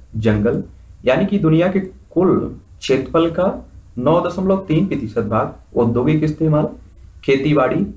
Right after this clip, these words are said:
चारागाहों व ईंधन की लकड़ी के लिए पर्याप्त, यानी कि साफ किए जा रहे हैं। अभी मैं परसों नरसों, दो तीन दिन पहले एक रिपोर्ट पढ़ रहा था, उसमें बताया जा रहा था कि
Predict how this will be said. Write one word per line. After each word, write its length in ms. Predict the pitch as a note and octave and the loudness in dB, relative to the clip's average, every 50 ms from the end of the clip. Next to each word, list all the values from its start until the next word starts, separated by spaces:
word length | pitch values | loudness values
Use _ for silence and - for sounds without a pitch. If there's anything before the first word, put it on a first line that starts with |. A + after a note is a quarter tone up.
| - | -4
चारागाहों 540 | - C3 A#2 A#2 A2+ A2+ A2+ A2 A#2+ C#3 - - - - - - - - - - - | 0 0 2 2 2 0 0 -2 -4 -8 -10 -10 -12 -18 -20 -20 -20 -20 -16 -4 -2
व 160 | C#3 C#3+ C#3+ D3 | -2 -2 0 2
ईंधन 320 | D#3 D#3 D#3 F3+ G#3 G#3 | 2 2 4 4 2 2
की 100 | G#3 G#3 | 2 2
लकड़ी 340 | G3 F3+ D3 - - E3 F#3+ | 2 2 2 2 0 -2 -2
के 120 | - F#3+ | -2 -4
लिए 300 | - F#3 F#3+ A#3 C#4+ - - - - - - - - - - - - - | -4 -2 -2 -2 -4 -4 -10 -14 -20 -20 -20 -20 -20 -20 -20 -20 -8 -4
पर्याप्त, 540 | C3 A#2+ A#2+ A#2+ B2+ D3+ D#3 - - - - - - - - - - - - - - - - - - - | 0 2 2 2 2 0 -2 -6 -12 -20 -20 -20 -20 -20 -20 -20 -20 -20 -20 -20 -20 -20 -20 -18 -4 0
यानी 180 | A#2 A#2+ C#3+ D3+ | 0 2 2 0
कि 100 | D3+ - | -2 -2
साफ 320 | - B2 B2 C#3+ - - | -2 0 0 0 -2 -2
किए 140 | A2+ G#2 G2 | -2 -2 0
जा 120 | - - - | 0 0 -2
रहे 120 | - - | -4 -6
हैं। 120 | - - - - - - - - - - - - - - | -10 -12 -16 -20 -20 -20 -20 -20 -20 -20 -20 -20 -16 -4
अभी 220 | - C3+ D#3 G3+ G#3+ | -2 0 2 4 4
मैं 220 | G3+ G3 G3 - | 4 2 2 0
परसों 300 | - - D3 C#3+ - F#3 | -2 -2 -2 0 -4 -2
नरसों, 300 | F3+ F3 F3+ F3+ G#3 G3 F#3+ - - - - - - - - - - - A2 A2 | -2 -2 -2 0 0 0 0 -2 -10 -20 -20 -20 -20 -20 -20 -20 -14 -6 -4 -2
दो 180 | A#2 B2 B2 | 0 0 2
तीन 140 | B2+ D#3 D#3+ | 2 2 2
दिन 140 | D3+ C#3+ C#3 | 2 2 2
पहले 240 | - A#2+ B2 A#2+ - - - - - - - - - - - - - - _ - | 0 0 2 2 0 0 -2 -6 -12 -16 -20 -20 -20 -20 -20 -20 -20 -20 _ -2
एक 160 | - C3+ C#3+ C#3+ | -2 0 2 2
रिपोर्ट 360 | C3+ B2 B2+ E3+ F#3+ F#3 - | 0 2 2 0 0 2 0
पढ़ 120 | A2+ G2+ | 0 0
रहा 220 | G2 G2+ F#2+ - - - - | 0 0 -2 -2 -4 -8 -12
था, 60 | G#2 - - - - - - - - - - - | -16 -16 -16 -20 -20 -20 -20 -20 -20 -20 -16 -6
उसमें 240 | - C#3 F#3+ G3+ G3+ | -2 2 2 2 2
बताया 280 | F3+ - D#3+ E3 F#3 G3 | 2 0 0 2 2 2
जा 140 | G#3 G#3 G#3 | 2 4 2
रहा 120 | G#3 G#3 G#3 G#3 | 2 2 0 0
था 80 | G#3 G3+ | 0 0
कि 300 | G#3 - F3 - - | 0 -2 -4 -8 -8